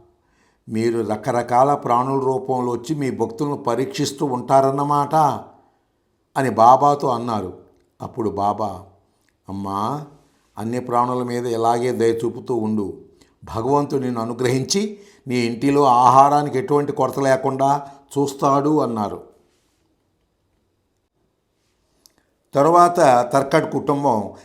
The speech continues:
ఇతర సాయి భక్తులతో ఎక్కువ సన్నిహితంగా ఉండేవారు. వారిలో శ్రీ దాబోల్కర్, శ్రీ పురందరి, శ్రీ టెండూల్కర్ ఉన్నారు. వీరంతా బాంద్రాలో మా నాన్నగారి ఇంటికి దగ్గరలోనే ఉండేవారు. అందరూ ఒకరికొకరు కలుసుకుంటూ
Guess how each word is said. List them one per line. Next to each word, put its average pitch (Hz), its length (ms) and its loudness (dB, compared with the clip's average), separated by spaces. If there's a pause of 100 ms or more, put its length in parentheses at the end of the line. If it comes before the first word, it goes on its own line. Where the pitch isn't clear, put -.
ఇతర 131 240 0
సాయి 147 280 4
భక్తులతో 139 500 0
ఎక్కువ 131 300 0
సన్నిహితంగా 131 540 -2
ఉండేవారు. 104 640 0 (300)
వారిలో 156 580 6
శ్రీ 139 200 0
దాబోల్కర్, 123 680 6 (420)
శ్రీ 127 160 0
పురందరి, 120 760 2 (120)
శ్రీ 135 160 0
టెండూల్కర్ 139 600 0
ఉన్నారు. 95 400 -4 (400)
వీరంతా 151 520 4
బాంద్రాలో 139 880 4 (200)
మా 127 220 4
నాన్నగారి 156 600 6
ఇంటికి 143 280 -2
దగ్గరలోనే 131 580 2
ఉండేవారు. 107 680 0 (340)
అందరూ 165 360 2
ఒకరికొకరు 156 580 0
కలుసుకుంటూ 113 800 -4